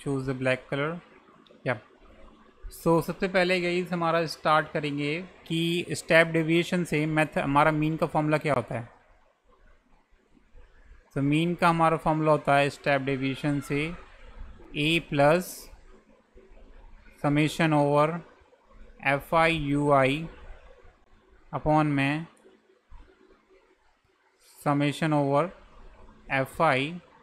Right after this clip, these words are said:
ठीक है, and into H। A होता है हमारा assumed mean, H होता है हमारा class difference। जैसे class difference यहाँ देखेंगे, क्लास जो रखी है ये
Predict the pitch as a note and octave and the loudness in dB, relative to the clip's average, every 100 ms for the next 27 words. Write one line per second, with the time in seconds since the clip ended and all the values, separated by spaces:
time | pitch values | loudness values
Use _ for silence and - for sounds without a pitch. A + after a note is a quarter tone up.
0 | - - - - - C#3 C3 D#3 F3 - | -20 -20 -20 -16 -10 -8 -4 -4 -6 -18
1 | - - - - _ _ C#3+ C3 D3+ D#3 | -20 -20 -20 -20 _ _ -2 -2 -2 -2
2 | C#3+ C3+ E3+ G#3+ - - _ - - - | -4 -2 -6 -6 -12 -20 _ -20 -20 -20
3 | - - _ - C#3 A#2 - - - - | -20 -20 _ -2 -2 -2 -8 -14 -16 -20
4 | - - - D3 E3 E3+ F3 E3 D#3+ D#3+ | -20 -16 -2 2 4 6 4 6 6 8
5 | C#3+ C3+ D3 D#3+ D#3 E3+ F#3+ G#3 - - | 6 4 4 4 2 0 -4 -8 -16 -20
6 | _ - - - - C#3 - D3 D#3+ D#3 | _ -20 -20 -8 -2 0 2 2 4 6
7 | D3+ F3 D#3+ C#3+ C3 B2+ C#3+ B2 A#2+ B2+ | 4 4 4 4 4 -2 0 0 0 -2
8 | D3 C#3+ C#3 C#3+ C#3+ - D3+ D3+ D#3 D3 | 0 4 6 4 0 2 2 2 2 2
9 | C#3+ C3+ D#3 D3+ D#3 C#3+ D3 C#3+ D3 C#3+ | 2 0 0 0 4 6 6 4 2 2
10 | C#3 D3 C#3 C3+ E3 | 0 0 2 2 0